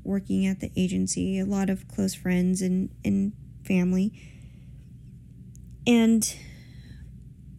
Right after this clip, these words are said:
although she had been working in finance, she's such a creative person. I think she really enjoyed working at the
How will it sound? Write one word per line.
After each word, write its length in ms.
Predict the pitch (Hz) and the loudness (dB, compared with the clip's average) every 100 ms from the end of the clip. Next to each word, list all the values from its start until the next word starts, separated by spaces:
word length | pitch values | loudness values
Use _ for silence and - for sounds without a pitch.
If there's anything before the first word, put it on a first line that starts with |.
| - | -2
although 340 | 233 233 240 | 2 4 4
she 580 | 233 254 233 220 220 - - - | 2 2 4 4 2 -2 -16 -8
had 180 | 220 214 | -2 -2
been 160 | 214 | 0
working 460 | 208 196 - 202 202 | -2 -2 -2 0 0
in 280 | 196 190 190 | 0 0 0
finance, 800 | - 185 185 175 175 202 - - - - - - - - - - - - - - - - | -2 -2 0 0 0 0 0 -2 -8 -18 -18 -18 -18 -20 -20 -18 -18 -20 -18 -20 -18 -6
she's 340 | - 233 220 | 2 4 4
such 300 | - 233 220 | 4 4 2
a 60 | 220 | 0
creative 560 | - 220 202 196 190 | -2 0 2 2 -2
person. 680 | - 180 175 - 214 226 233 - | -4 -4 -2 2 4 4 2 0
I 80 | 214 | 0
think 280 | - 233 | 4 2
she 160 | 220 240 | 4 0
really 360 | 220 226 226 220 | 2 2 4 4
enjoyed 520 | 202 196 190 190 214 | 2 2 2 0 -2
working 360 | - 196 208 196 | -2 -2 0 0
at 160 | 196 - | 0 0
the 240 | 196 - | -2 0